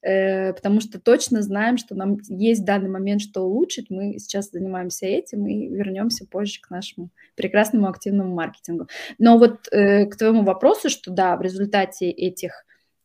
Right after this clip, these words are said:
челленджей, э, у нас часовые видеозвонки, вот как у нас с тобой там на YouTube, и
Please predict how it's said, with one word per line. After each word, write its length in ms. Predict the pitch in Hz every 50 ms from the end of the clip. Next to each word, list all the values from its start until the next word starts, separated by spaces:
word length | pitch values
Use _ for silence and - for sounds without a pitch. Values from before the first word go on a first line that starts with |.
| _ _
челленджей, 680 | _ - - 214 202 202 214 226 269 269 320 381 403 427 427 - - _ _ _ _ _
э, 160 | - 196 196 196
у 100 | - 208
нас 240 | 220 214 202 202 -
часовые 640 | - - 208 - - 214 214 208 240 247 233 226 196
видеозвонки, 840 | 180 214 220 180 165 196 185 180 180 175 196 190 202 220 208 220
вот 160 | 190 185 180 180
как 140 | 175 170 208
у 20 |
нас 200 | 185 185 180 185 -
с 40 |
тобой 280 | _ 180 170 170 175 170
там 160 | 170 - - 175
на 100 | 175 175
YouTube, 520 | 180 180 233 233 233 381 415 440 427 440 - - - - - 285 240 _ _
и 560 | - 208 214 214 214 214 214 214 208 208 196